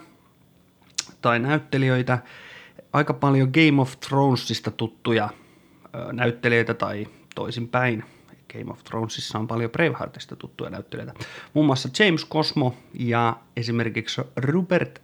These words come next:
Vansittart. Tämmöiset kaverit on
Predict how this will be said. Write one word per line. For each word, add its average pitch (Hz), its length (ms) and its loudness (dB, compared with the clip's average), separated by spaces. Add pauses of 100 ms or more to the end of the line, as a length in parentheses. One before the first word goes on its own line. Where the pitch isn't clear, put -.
(100)
Vansittart. - 920 -4 (680)
Tämmöiset 123 340 0
kaverit 107 640 0
on 113 240 -6